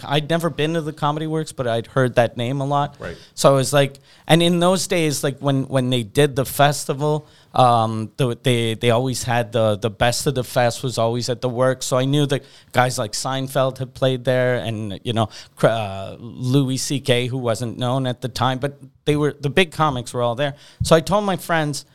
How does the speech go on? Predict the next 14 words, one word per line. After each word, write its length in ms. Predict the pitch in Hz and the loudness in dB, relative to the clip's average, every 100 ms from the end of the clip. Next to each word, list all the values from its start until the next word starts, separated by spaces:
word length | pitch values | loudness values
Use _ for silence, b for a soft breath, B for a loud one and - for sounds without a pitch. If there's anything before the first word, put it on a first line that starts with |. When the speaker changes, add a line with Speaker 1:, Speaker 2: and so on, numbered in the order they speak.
| b b | b b
Speaker 1:
"I'm 80 | 131 | 0
gonna 180 | 143 196 | 4 4
move 200 | 196 202 | 2 -4
to 80 | - | -6
Montreal, 680 | 165 151 139 156 147 139 131 | -4 -4 -4 0 2 2 0
gonna 320 | 151 143 139 123 _ _ | -2 0 -2 -4 _ _
go 80 | 147 | 0
to 80 | 143 | 0
university, 680 | 135 139 120 127 123 131 120 | 0 -2 -2 -6 -6 -4 -4
but 340 | 113 131 - _ | 2 2 2 _
at 180 | 131 131 | -8 -2
night 360 | 139 139 131 - | 0 0 -2 -6
I'll 140 | 113 113 | -8 -4
do 280 | - 120 | -2 -2